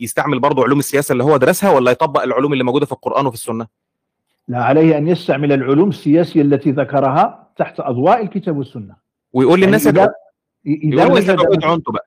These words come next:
Speaker 2: لا، اسمح، لا، إذا وجد قانونا مخالفا لكتاب الله أو يصطدم اصطداما مباشرا مع نص صريح صحيح من القرآن أو من السنة، حينها ينبغي أن يؤثر ما أنزل الله على ما أنزله البشر.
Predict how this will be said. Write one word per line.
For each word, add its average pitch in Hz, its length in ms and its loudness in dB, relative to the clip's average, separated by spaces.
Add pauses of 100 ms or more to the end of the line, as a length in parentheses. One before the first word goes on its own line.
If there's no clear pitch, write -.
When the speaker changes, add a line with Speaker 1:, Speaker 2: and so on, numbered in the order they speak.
Speaker 2:
لا، - 180 -16
اسمح، 165 280 -8
لا، 185 180 -2
إذا 147 220 2
وجد 202 360 2
قانونا 180 540 0
مخالفا 185 640 -2
لكتاب 160 440 -6
الله 143 380 -6 (380)
أو 139 160 2
يصطدم 190 800 0 (400)
اصطداما 185 520 0
مباشرا 160 640 0
مع 131 300 -8
نص 214 320 -6
صريح 170 580 -4
صحيح 165 440 -10 (280)
من 160 80 -6
القرآن 180 360 0
أو 170 100 2
من 151 140 0
السنة، 226 560 0 (360)
حينها 202 640 2 (140)
ينبغي 175 380 0 (100)
أن 156 100 -2
يؤثر 190 680 2
ما 180 220 -2
أنزل 160 260 -2
الله 208 300 0 (220)
على 165 220 0
ما 170 180 -2
أنزله 151 320 -2
البشر. 127 400 -10